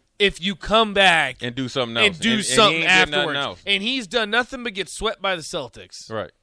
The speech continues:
Speaker 2: But the
Speaker 1: And
Speaker 2: se-,
Speaker 1: this
Speaker 2: but
Speaker 1: year, they're probably not even gonna make the playoffs.
Speaker 2: But the thing is with LeBron, Gilbert, Dan, Dan Gilbert was,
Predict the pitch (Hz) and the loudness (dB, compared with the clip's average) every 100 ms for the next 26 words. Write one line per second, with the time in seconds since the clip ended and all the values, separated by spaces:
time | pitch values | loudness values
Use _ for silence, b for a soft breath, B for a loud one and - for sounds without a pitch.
0 | _ _ 101 160 143 - 117 233 330 381 | _ _ -4 -2 -2 -2 0 0 0 -2
1 | 320 277 349 269 311 285 277 269 247 233 | 0 0 0 2 2 2 0 0 0 -6
2 | 214 185 151 127 95 76 82 - - 156 | -6 -8 -10 -10 -12 -12 -16 -20 -12 -6
3 | 160 151 175 156 139 117 104 95 101 113 | -6 -6 -8 -6 -6 -8 -10 -8 -6 -6
4 | 101 92 90 117 101 92 101 90 90 123 | -6 -10 -8 -8 -8 -12 -12 -14 -10 -10
5 | 104 - 85 78 80 78 - | -10 -14 -14 -16 -16 -20 -20